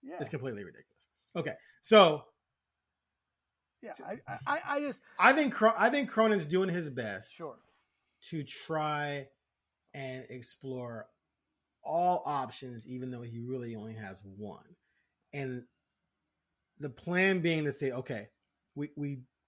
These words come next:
Speaker 2: pretty much know we have to deal with Miami straight up or directly, but what other options are out there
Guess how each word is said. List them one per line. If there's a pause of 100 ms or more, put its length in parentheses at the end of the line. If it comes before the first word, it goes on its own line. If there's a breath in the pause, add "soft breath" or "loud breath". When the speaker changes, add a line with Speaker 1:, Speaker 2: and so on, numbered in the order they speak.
Speaker 2:
pretty
much
know
we
have
to
deal
with
Miami
straight
up (440)
or (420)
directly, (680)
but
what
other
options
are (160)
out
there